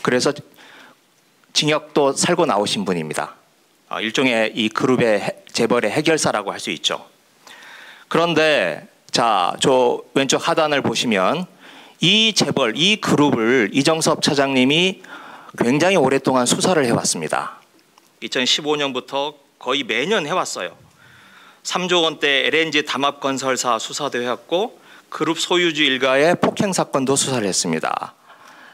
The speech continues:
에, 또 뭐 여-, 산업용 땡땡에 대한 담합 여부도 수사했고 일감 몰아주기도 수사를 했습니다.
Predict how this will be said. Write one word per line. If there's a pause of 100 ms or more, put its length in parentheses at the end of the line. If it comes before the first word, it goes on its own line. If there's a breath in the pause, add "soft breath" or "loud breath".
(140 loud breath)
에,
또 (340)
뭐
여-,
산업용 (400)
땡땡에
대한
담합
여부도
수사했고
일감
몰아주기도
수사를
했습니다.